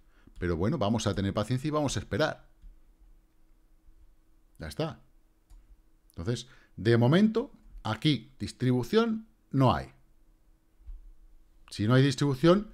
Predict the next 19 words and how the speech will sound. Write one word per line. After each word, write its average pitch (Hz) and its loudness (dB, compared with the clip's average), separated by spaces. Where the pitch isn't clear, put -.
significa 107 -4
que 104 -4
lo 87 -2
que - -4
hay 110 2
es - -4
acumulación. 90 -6
Aquí, 120 -4
que 85 -8
iba 90 -4
subiendo 104 0
el 82 -2
volumen 104 0
a 78 -6
medida 80 -8
que 82 -12
caía 90 -2
el 87 -4
precio, 135 -2